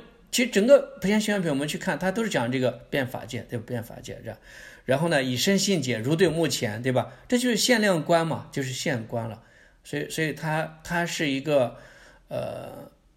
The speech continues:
非常圆融，或者，或者一个非常究彻的、究竟和彻底的一个，一个法门，这样。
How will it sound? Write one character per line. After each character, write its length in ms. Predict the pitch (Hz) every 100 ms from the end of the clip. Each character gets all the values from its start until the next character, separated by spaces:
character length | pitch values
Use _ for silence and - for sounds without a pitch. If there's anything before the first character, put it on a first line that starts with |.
| _ _ _ _ _ _
非 180 | - 185
常 180 | 175 143
圆 200 | 127 123
融， 200 | 131 117
或 140 | 143
者， 80 | 131
或 100 | 160
者 60 | 139
一 80 |
个 80 | 131
非 160 | 127 165
常 140 | 151
究 200 | 156 208
彻 280 | 196 226 170
的、 120 | 113
究 220 | 107 156
竟 180 | 151 160
和 80 | 131
彻 200 | 127 170
底 100 | 123
的 160 | 107 110
一 100 | 110
个， 220 | 110 110
一 60 | 110
个 160 | 110
法 220 | 113 - -
门， 160 | 107 -
这 60 |
样。 120 | 107